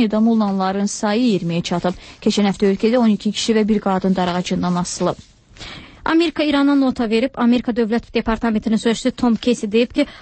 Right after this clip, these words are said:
Speaker 2: onlar Tehrandakı İsveçrə səhbərliyi vasitəsilə İrana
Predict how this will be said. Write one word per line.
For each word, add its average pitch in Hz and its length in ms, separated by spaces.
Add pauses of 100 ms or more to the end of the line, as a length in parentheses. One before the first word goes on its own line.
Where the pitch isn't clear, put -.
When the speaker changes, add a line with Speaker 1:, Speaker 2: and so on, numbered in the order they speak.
Speaker 2:
onlar 285 280
Tehrandakı 254 600
İsveçrə 269 480
səhbərliyi 208 640
vasitəsilə 262 640 (320)
İrana 294 340